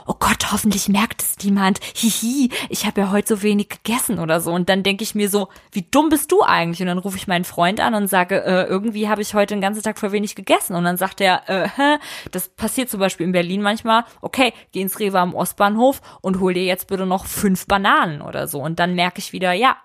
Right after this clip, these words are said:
okay, mach ich.“ Ne? Also darüber reden, exposen, diese scheiß Essstörung am Schopf packen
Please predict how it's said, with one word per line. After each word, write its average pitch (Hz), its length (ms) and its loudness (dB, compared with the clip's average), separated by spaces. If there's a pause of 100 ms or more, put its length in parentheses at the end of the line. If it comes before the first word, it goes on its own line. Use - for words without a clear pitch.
(160)
okay, 233 520 0
mach 214 280 -2
ich.“ - 260 -18 (440)
Ne? 180 320 -6
Also 175 440 -4 (100)
darüber 220 320 0
reden, 233 300 0
exposen, 220 720 0 (300)
diese 196 120 -2
scheiß 226 440 0
Essstörung 220 560 2 (180)
am 190 140 0
Schopf - 400 0
packen 269 360 -4